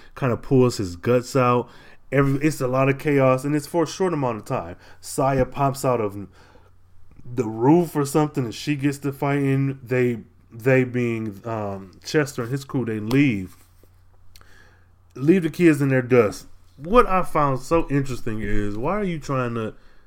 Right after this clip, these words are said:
there's no plan. They didn't have a plan. Yeah, they wanted him, him being the Scorpio slasher, to help find Chester,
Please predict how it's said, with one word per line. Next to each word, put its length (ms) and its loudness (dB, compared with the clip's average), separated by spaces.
there's 280 4
no 180 2
plan. 560 -2
They 80 0
didn't 180 0
have 120 -4
a 60 -6
plan. 340 -6
Yeah, 140 0
they 80 0
wanted 300 -2
him, 440 -4
him 220 -2
being 160 -2
the 80 -8
Scorpio 440 -2
slasher, 440 -6
to 200 -10
help 320 -2
find 540 -6
Chester, 640 -4